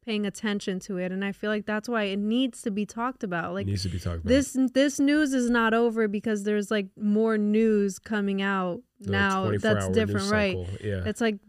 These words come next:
Speaker 1: we're still
Speaker 2: <clears throat>
Speaker 1: on this. Like, even though this happened, uh, h-, however many weeks ago,
Speaker 2: Yeah.
Speaker 1: it's like, this is still crazy and important to speak about until stuff like this is, like, paid attention, attention to, sorry.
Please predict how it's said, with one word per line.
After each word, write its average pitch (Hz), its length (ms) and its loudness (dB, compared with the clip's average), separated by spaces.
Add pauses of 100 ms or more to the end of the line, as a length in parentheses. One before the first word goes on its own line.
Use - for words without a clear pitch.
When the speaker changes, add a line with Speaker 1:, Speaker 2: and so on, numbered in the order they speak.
(140)
Speaker 1:
we're 226 180 4
still 302 340 0
Speaker 2:
<clears throat> 208 180 4
Speaker 1:
on 330 160 2
this. 180 300 0
Like, 214 200 -4
even 233 300 0
though 269 140 2
this 262 180 -2
happened, 233 640 -2
uh, 208 240 -2
h-, 233 100 -10
however 220 340 0
many 220 240 0
weeks 240 280 -2
ago, 185 480 0
Speaker 2:
Yeah. 85 260 -4
Speaker 1:
it's 208 160 -4
like, 196 220 -2
this - 260 0
is 294 120 -2
still 220 500 -2
crazy 226 600 -2
and 196 120 -4
important 202 440 -4
to 196 180 -10
speak - 380 -6
about 185 320 -2
until 202 560 -4
stuff - 320 -10
like 196 180 -8
this 196 260 -8
is, 185 160 -8
like, 175 280 -6 (100)
paid 208 260 -4
attention, 202 580 -8 (120)
attention 208 600 -10
to, - 220 -14
sorry. 196 360 -12